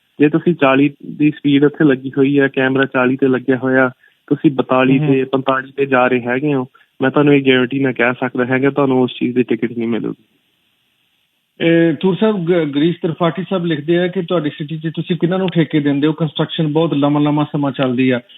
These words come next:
Speaker 2: ਏਅਰਪੋਰਟ ਵਿਲੀਅਮ ਪਾਰਕਵੇ ਦਾ ਉਹਨਾਂ ਨੇ ਲਿਖਿਆ, ਕਹਿੰਦੇ ਦੋ ਮਹੀਨੇ ਹੋ ਗਏ ਆ, ਟ੍ਰੈਫਿਕ ਜਾਮ ਰਹਿੰਦਾ ਲਗਾਤਾਰ। ਇਹਦੇ ਬਾਰੇ ਕੀ ਕਹਿਣਾ ਚਾਹੁੰਦੇ ਹੋ?
Speaker 1: ਅਹ, ਦੇਖੋ, ਕੰਸਟਰਕਸ਼ਨ ਭਾਜੀ, it takes time। ਸਾਨੂੰ ਕੈਨੇਡਾ ਦੇ ਵਿੱਚ ਇੱਕ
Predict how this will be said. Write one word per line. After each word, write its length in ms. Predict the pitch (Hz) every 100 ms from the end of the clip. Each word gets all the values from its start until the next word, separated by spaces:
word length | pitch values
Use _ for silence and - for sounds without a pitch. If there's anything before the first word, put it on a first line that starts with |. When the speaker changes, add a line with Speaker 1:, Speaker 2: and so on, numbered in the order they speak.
| - -
Speaker 2:
ਏਅਰਪੋਰਟ 380 | 165 160 165 151
ਵਿਲੀਅਮ 280 | 143 156 156
ਪਾਰਕਵੇ 380 | 156 139 147
ਦਾ 120 | 139 139
ਉਹਨਾਂ 140 | 139
ਨੇ 60 | 135
ਲਿਖਿਆ, 260 | 131 143
ਕਹਿੰਦੇ 200 | 135 143
ਦੋ 220 | 131 127
ਮਹੀਨੇ 300 | 135 135 127 123
ਹੋ 60 | 120
ਗਏ 120 | 127
ਆ, 40 |
ਟ੍ਰੈਫਿਕ 420 | 120 135 127 131
ਜਾਮ 340 | 117 117 117 113
ਰਹਿੰਦਾ 200 | 123 123
ਲਗਾਤਾਰ। 520 | 117 113 113 107 104 - - _ _ -
ਇਹਦੇ 160 | 151 156
ਬਾਰੇ 160 | 151
ਕੀ 160 | 147 156
ਕਹਿਣਾ 200 | 147 143
ਚਾਹੁੰਦੇ 280 | 139 135 135
ਹੋ? 100 | - _ _ _ _ _ _ _ _ _ - _ 147
Speaker 1:
ਅਹ, 40 | 160
ਦੇਖੋ, 240 | 185 240
ਕੰਸਟਰਕਸ਼ਨ 640 | 208 156 151 147 185 175 160
ਭਾਜੀ, 520 | 165 160 165 - - -
it 180 | 135 143
takes 440 | 139 143 143 -
time। 220 | 127 139 147 - -
ਸਾਨੂੰ 240 | 139 143
ਕੈਨੇਡਾ 360 | 135 135 139 147
ਦੇ 100 | 143
ਵਿੱਚ 540 | 139 139 - 147 143 139 - - - -
ਇੱਕ 140 | 139